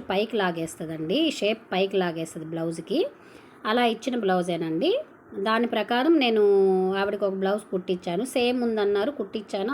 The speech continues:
అది సేమ్ అలాగే ప్రాబ్లం వచ్చింది. మళ్ళీ వచ్చి చెప్పారు ఇలానే ఉందంటే, అప్పుడు నేను మార్చి కుట్టించానండి. ఇప్పుడు ఆవిడ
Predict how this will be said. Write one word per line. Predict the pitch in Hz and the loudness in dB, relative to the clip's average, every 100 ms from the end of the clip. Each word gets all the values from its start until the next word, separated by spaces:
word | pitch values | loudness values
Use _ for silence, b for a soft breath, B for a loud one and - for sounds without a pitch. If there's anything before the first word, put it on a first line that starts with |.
| 262 | -4
అది | 254 240 | -4 -2
సేమ్ | 233 233 | -2 -2
అలాగే | 202 208 233 254 - - | 0 0 0 -4 -8 -6
ప్రాబ్లం | 196 196 190 180 | -2 0 0 0
వచ్చింది. | 175 202 294 294 | -2 -4 -2 -2
మళ్ళీ | 226 233 226 | -2 -2 -2
వచ్చి | 226 233 | -4 -6
చెప్పారు | 202 - 196 240 277 | -6 -6 -6 -4 -2
ఇలానే | 208 208 214 190 | -2 -2 0 2
ఉందంటే, | 190 190 196 427 B B B - 220 | 0 -2 -2 -6 B B B -8 -4
అప్పుడు | - 262 | 0 2
నేను | 240 214 | 2 2
మార్చి | 196 214 - 208 | 2 0 -2 -6
కుట్టించానండి. | 190 180 185 165 160 160 302 605 - B B B B B - - - - - | -2 -2 -2 -4 -2 0 2 0 -4 B B B B B -20 -20 -20 -12 -8
ఇప్పుడు | 240 285 269 | -2 2 4
ఆవిడ | 233 240 | 4 4